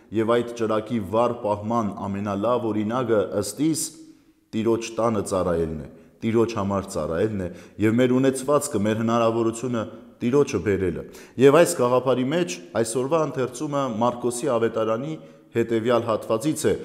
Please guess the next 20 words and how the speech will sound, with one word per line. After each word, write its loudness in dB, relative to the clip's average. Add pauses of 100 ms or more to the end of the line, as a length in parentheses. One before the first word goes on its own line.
(220)
որտեղ 2
պատմվում -2
է, 0
թե -4
ինչպես 0 (380)
մի 2
այրիկին 0 (460)
իր -2 (320)
վերջին 2
լյուման 0 (220)
նետեց 0
գանձանակի -2
մեջ։ -10 (720)
Եվ -2
քանի 4
որ 6
ամենքը 2
իրենց 2 (140)
ավելորդից 0
գցեցին, 0